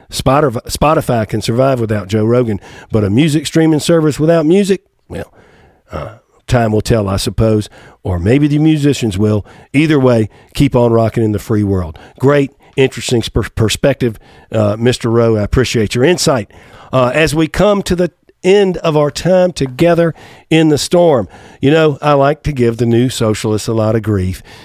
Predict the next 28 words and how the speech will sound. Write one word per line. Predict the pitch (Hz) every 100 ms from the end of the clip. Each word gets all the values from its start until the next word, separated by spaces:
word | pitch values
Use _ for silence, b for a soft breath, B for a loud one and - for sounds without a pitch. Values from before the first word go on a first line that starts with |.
| B 110
but | 113
I | 113
was | 104
thinking | 143 147 127
the | 123
other | 113
day | 110 110
about | 110 113 131
my | 135
life | 113 110 107
at | 104
nineteen | 107 117 - 95 90
or |
twenty-two | - 113 113 104 82 80 - B B B
or | 95
twenty-six. | - 104 104 - 82 76 -
We | 120 131
really | 123 120
didn't | 117 113
want | 110
to | -
change | - 170 175 147
the | 123
world | 117 208 208 131
that | 110 107
much | 107 101
as | 92 -
kids. | - 95 117